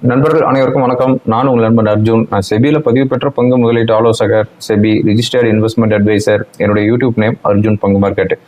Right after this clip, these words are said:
இன்னைக்கு லெவன்த் ஜூன் போஸ்ட் மார்க்கெட் போட்டு பார்த்துடலாம். மார்க்கெட்டு, ஆ,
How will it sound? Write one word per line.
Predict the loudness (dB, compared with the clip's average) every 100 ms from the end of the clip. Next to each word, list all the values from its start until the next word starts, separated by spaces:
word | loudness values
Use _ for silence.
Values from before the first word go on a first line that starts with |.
| _ _ _
இன்னைக்கு | -2 0 0
லெவன்த் | 2 0 0
ஜூன் | 0 2 0 -2 -2
போஸ்ட் | -2 0
மார்க்கெட் | -2 0 0
போட்டு | -2 -2
பார்த்துடலாம். | -2 0 0 0 -4 -8 _ _ _ _ _
மார்க்கெட்டு, | -2 0 0 0 0 0 -2 -6 -16 _ _ _ _ -6
ஆ, | 0